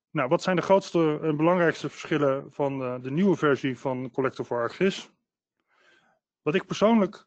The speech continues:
de allerbelangrijkste vind, is de nieuwe offline workflow. Het blijkt dat, eh,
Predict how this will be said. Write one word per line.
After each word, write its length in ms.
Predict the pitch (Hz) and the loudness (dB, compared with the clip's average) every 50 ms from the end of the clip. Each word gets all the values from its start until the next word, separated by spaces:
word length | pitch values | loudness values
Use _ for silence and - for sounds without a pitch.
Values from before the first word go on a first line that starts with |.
| _ _ | _ _
de 380 | _ 165 156 156 156 - - | _ -10 -6 -6 -6 -6 -4
allerbelangrijkste 840 | - 190 185 180 175 165 156 - 143 147 160 175 196 185 175 - - - | 0 0 2 4 4 2 2 0 0 0 0 2 2 0 -2 -2 -6 -10
vind, 340 | - 170 165 165 160 _ | -6 -6 -4 -6 -6 _
is 200 | - - 156 - | -10 -10 -10 -8
de 100 | - 151 | -6 -4
nieuwe 560 | 147 151 160 170 170 165 156 151 151 147 156 - _ | -2 -2 0 2 4 4 4 4 2 0 -4 -10 _
offline 340 | - 170 - - 156 143 139 | -6 -6 -4 0 0 0 2
workflow. 500 | 139 156 156 135 - - 123 104 - - _ _ _ _ _ _ _ _ _ _ _ _ _ _ _ _ _ - | 2 0 0 0 -2 -10 -14 -14 -14 -18 _ _ _ _ _ _ _ _ _ _ _ _ _ _ _ _ _ -10
Het 120 | - - | -8 0
blijkt 340 | - 170 190 214 208 214 - | 2 4 4 4 2 -2 -2
dat, 220 | - 160 156 - | -2 -2 -2 -4
eh, 420 | - - - - 156 147 139 139 | -20 -20 -18 -12 -10 -8 -8 -10